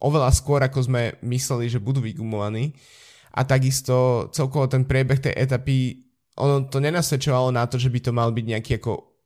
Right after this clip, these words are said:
ultra G C deň, skôr práve únik a, a v tej G C skupine si to nejak odkontrolovať. A, a vlastne celú tú etapu zhrnul najlepšie, e, Tom Squinch z Tre-, z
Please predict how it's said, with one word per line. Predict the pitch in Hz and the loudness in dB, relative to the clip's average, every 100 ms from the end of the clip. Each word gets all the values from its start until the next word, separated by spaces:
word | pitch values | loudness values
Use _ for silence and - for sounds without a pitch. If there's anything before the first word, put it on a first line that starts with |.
| 131 | -2
ultra | 127 123 110 110 | -2 0 -2 0
G | 117 | -2
C | 113 107 101 | -4 -8 -4
deň, | 107 107 92 | -2 -2 -6
skôr | - 117 110 | -8 -6 -6
práve | - 98 104 95 76 - _ _ - | -2 -2 -2 -2 -6 -12 _ _ -4
únik | 135 139 131 - - _ _ _ - _ - | 0 2 2 -2 -14 _ _ _ -20 _ -6
a, | 113 113 113 113 - | -2 0 0 0 -2
a | 107 | -6
v | - | -2
tej | 123 117 | -2 0
G | 117 | -2
C | 117 120 | -2 -4
skupine | - 113 120 117 | -6 -2 0 0
si | 113 95 | -2 -4
to | |
nejak | 113 113 107 | -4 -4 -4
odkontrolovať. | 101 - 120 117 110 110 110 131 - _ _ _ _ _ _ _ _ - | -6 -4 -4 -2 -2 -2 -2 -4 -12 _ _ _ _ _ _ _ _ -4
A, | 110 113 110 107 | 0 2 2 0
a | - - 123 | -6 -2 0
vlastne | 120 131 135 135 | 4 4 4 2
celú | 143 135 | 4 4
tú | 135 127 | 4 2
etapu | 131 139 131 | 2 2 6
zhrnul | 123 131 131 127 127 | 8 8 6 4 4
najlepšie, | 123 123 120 - 120 | 4 2 0 2 2
e, | 113 - 107 113 113 107 - - | 0 -2 -2 0 0 -2 -6 -10
Tom | - 120 120 | -2 0 0
Squinch | - 123 120 123 - - _ _ | -2 -2 0 0 -4 -10 _ _
z | - - | -20 -8
Tre-, | 113 - | -4 -4
z | - 127 | -4 -6